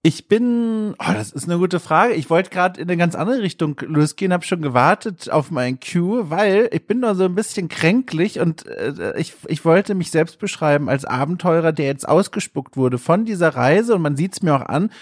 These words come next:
wie so ein, ne, klassischer Abenteurer am Ende seiner Reise trage ich ein, ein Halstuch,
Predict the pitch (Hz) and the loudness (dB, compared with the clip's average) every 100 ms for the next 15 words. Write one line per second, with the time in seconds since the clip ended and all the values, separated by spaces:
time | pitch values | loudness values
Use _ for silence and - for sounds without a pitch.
0 | - - 170 175 147 123 - 156 196 - | -18 -4 0 2 2 0 -4 -4 -4 -2
1 | 151 156 185 - 131 131 147 165 165 151 | 0 0 0 -2 0 0 -2 -2 0 2
2 | 135 131 156 139 139 131 143 160 160 - | 0 -2 -2 0 0 2 4 2 0 -2
3 | 120 117 - 90 101 - 104 104 - 107 | 0 0 -4 -4 -4 -6 -8 -4 2 2
4 | 151 - - 202 190 185 180 | 2 -4 -8 0 2 2 0